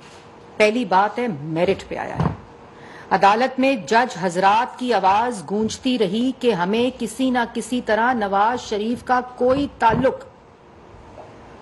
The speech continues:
उन फ्लैट्स के साथ दिखा दें। नैब ने कहा, "हमारे पास कोई दस्तावेज, कोई सबूत मौजूद नहीं है किसी किस्म का।"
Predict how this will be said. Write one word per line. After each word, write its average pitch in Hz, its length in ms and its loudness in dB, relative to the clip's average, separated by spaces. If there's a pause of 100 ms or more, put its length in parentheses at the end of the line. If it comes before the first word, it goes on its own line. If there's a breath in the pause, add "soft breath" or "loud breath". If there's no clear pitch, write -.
(720)
उन 262 180 6
फ्लैट्स 254 440 0
के 285 100 -2
साथ 254 220 2
दिखा 190 380 0
दें। 180 160 -6
नैब 220 340 2
ने 240 100 0
कहा, 254 160 2
"हमारे 202 480 0
पास 214 440 0 (140)
कोई 247 280 2
दस्तावेज, 190 840 0
कोई 214 340 2
सबूत 185 520 -4
मौजूद 170 480 -2
नहीं 151 340 0
है - 140 -12 (2500)
किसी 311 300 2
किस्म 220 360 -2
का।" - 140 -14